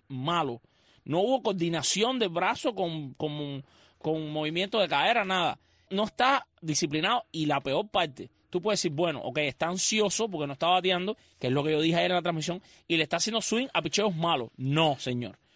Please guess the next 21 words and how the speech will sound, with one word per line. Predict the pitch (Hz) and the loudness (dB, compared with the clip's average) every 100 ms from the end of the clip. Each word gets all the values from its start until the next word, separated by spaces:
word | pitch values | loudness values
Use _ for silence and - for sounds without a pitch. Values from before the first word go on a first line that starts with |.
| _ _ | _ _
Cuando | 165 190 185 185 | 0 0 2 0
le | |
están | 156 - 247 302 | 0 0 0 0
tirando | 294 254 277 | 2 2 4
rectas | 226 220 226 185 170 | 2 4 2 0 -2
a | |
noventa | 170 160 156 143 | -2 -4 -4 -2
y | |
cuatro | 165 220 277 | 2 2 2
y | |
noventa | 247 196 | -4 -4
y | 180 | -4
cinco | 233 226 | -2 -4
millas | 208 202 185 - | -4 -2 -4 -2
a | 147 | -4
medio | 156 156 226 247 | -2 0 2 2
home, | 202 277 359 - _ _ | 2 0 0 -8 _ _
atrasado | 143 151 165 156 190 220 214 | -4 0 0 2 4 4 4
completamente | 185 170 196 190 190 170 | 0 0 2 2 0 -4
el | |
swing, | 147 147 | -4 -4